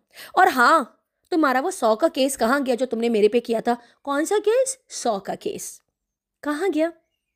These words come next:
कहाँ गया वो सौ का केस? तुम्हें अल्लाह ताला ने सुरखरू नहीं किया है,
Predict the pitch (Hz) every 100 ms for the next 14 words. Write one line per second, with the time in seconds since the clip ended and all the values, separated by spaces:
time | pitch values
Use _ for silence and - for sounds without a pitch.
0 | _ _ _ _ _ _ 247 339 370 202
1 | 220 214 190 190 190 349 466 - _ _
2 | _ _ _ _ 269 277 320 208 226 254
3 | 254 311 - 214 226 269 320 359 440 330
4 | 190 226